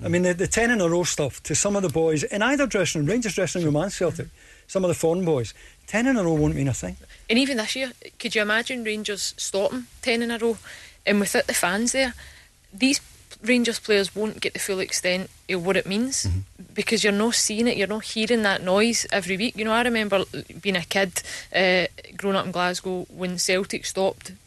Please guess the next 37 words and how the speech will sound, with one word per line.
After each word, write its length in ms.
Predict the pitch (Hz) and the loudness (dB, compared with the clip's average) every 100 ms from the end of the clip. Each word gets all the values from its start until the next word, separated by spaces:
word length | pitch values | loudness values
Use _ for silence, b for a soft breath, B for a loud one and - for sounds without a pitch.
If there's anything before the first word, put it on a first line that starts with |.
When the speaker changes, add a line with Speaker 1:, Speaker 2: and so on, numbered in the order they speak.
| - | -2
Speaker 2:
Rangers 480 | 202 220 247 254 - - | 2 2 2 -2 -6 -2
doing 240 | 247 240 | 0 2
ten. 260 | 247 240 226 B B B B _ - | 0 -2 -2 B B B B _ -8
There 80 | 214 | -2
were 80 | |
street 300 | 202 - 285 | -2 -2 -4
parties 340 | - 311 - - | -6 -8 -8 -6
for 100 | 233 | -4
days, 440 | - 240 330 - - - - - | 0 0 2 -2 -4 -14 -18 -4
you 140 | 220 | 2
know, 60 | 262 | 4
when 100 | 254 | 4
I 120 | 254 | 4
was 120 | 311 | 2
a 80 | 320 | 0
young 240 | 240 226 226 | 0 -2 0
kid, 240 | 254 277 | 0 2
and 260 | 285 240 233 | 2 4 4
I 100 | 233 | 4
remember 480 | 226 220 226 294 302 | 4 2 2 2 -2
that, 220 | 302 - | -4 -4
the 60 | 226 | -4
streets 320 | - 247 - | -4 -6 -6
painted 500 | - 233 226 226 196 | -2 0 0 -4 -6
green 200 | 220 220 | -4 -2
and 120 | 202 | 0
white, 240 | 208 233 - | 2 2 2
you 100 | 233 | 0
know, 120 | 220 | 0
the 100 | 208 | 2
bunting 340 | 214 240 240 | 2 2 2
out 120 | 247 240 | 0 2
everywhere 360 | 233 226 247 226 | 0 0 -2 -2
you 160 | 214 208 | -2 -4
drove 260 | 220 220 | -2 -2
in 80 | 208 | -2
Gla-, 180 | 202 | -2